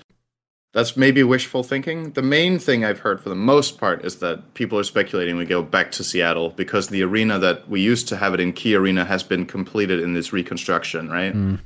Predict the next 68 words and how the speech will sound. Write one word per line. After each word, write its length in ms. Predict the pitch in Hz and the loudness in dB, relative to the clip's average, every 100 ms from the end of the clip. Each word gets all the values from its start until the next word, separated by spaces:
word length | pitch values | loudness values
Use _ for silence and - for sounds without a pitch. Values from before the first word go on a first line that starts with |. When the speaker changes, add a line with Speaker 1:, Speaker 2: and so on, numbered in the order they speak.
| - _ - | -14 _ -6
Speaker 1:
Um, 260 | 82 80 78 | -4 -2 -4
so 140 | - | -2
they 60 | 98 | 0
could 200 | 107 101 | 0 2
bring 140 | 107 98 | 2 2
it 100 | 92 | 2
home. 420 | 113 117 117 120 - - - | 4 4 2 -2 -12 -20 -6
And 120 | 107 107 | 0 0
I 40 | |
think 240 | 104 120 | 2 0
from 200 | - 117 | 2 2
Valve's 340 | 104 107 117 - | 4 4 2 0
perspective, 560 | - 107 104 104 107 | -4 -2 0 0 -2
from 200 | - 104 95 | -4 -4 0
their 160 | 95 | 2
own, 460 | 113 117 104 104 120 | 4 4 0 -4 -10
just 200 | - 101 | -6 -4
as 140 | 98 92 | -4 -4
a 40 | |
company, 680 | 92 - 113 113 92 87 90 - _ _ _ _ _ _ _ _ - | -4 0 0 0 -2 -2 -4 -12 _ _ _ _ _ _ _ _ -4
I 60 | 117 | 2
think 180 | 123 113 | 4 4
it, 140 | 110 | 4
by 120 | 104 | 2
having 260 | 98 113 110 | 2 2 0
it 60 | 98 | 0
in 100 | 98 | -2
Seattle, 440 | - 101 101 92 | 0 2 4 2
they 120 | 92 | 2
probably 280 | 92 113 104 | 0 2 2
have 140 | 101 98 | 2 0
more 140 | 101 | 0
manpower 560 | 95 92 95 110 110 123 | 2 2 2 2 2 2
because 260 | - 117 104 | -2 -2 0
there 80 | |
are 40 | 101 | 0
more 140 | 98 | 0
people 280 | 95 110 101 | -2 -4 -2
that 100 | 98 | 0
would 100 | 92 | 0
be 80 | 90 | -2
willing 300 | 87 95 98 | -2 0 0
to 100 | 98 | -4
help 200 | 95 92 | -6 -2
out 200 | - 92 | 0 0
and 100 | 85 | 0
work 180 | 82 95 | -2 0
on 120 | 110 | 0
it. 180 | 127 131 - - - | 0 -2 -10 -20 -4
And 80 | 101 | 0
they'll 100 | 98 | 2
probably 260 | 113 104 | 4 4
feel 200 | 95 117 | 4 0
more 160 | 101 95 | 0 0
comfortable 720 | - 127 120 - 117 113 107 | 0 0 0 -2 4 6 6
and 100 | 101 | 4
they'll 100 | 95 | 0
be 120 | 95 | 0
more 220 | 92 92 92 | 0 0 0
confident 580 | - 110 98 101 92 | 0 0 0 -2 -2
in 140 | - 90 | -2 -4
setting 300 | - 101 95 | -2 -2 -2
things 240 | 98 90 | -2 0
up 180 | 92 87 | 0 -2
and 120 | 90 | -2
running 200 | 87 87 87 | -2 -2 -4
things. 260 | 87 85 | -6 -4
And 180 | 82 76 | -4 -8